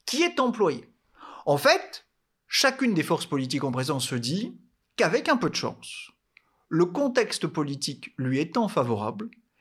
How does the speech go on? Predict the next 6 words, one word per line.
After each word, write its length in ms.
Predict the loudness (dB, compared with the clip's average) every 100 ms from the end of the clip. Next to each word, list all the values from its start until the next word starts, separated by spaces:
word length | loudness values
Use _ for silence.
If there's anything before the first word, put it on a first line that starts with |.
| _ _
il 140 | -4 0
pourra 280 | 0 2
rattacher 840 | 2 2 2 2 0 0 0 -2 -6
dans 640 | -4 0 2 2 -2 -8 _ _ _ _ _ _ _ _
ce 200 | -10 -6 -6 -8 -12
véhicule 920 | -6 2 2 2 4 6 4 0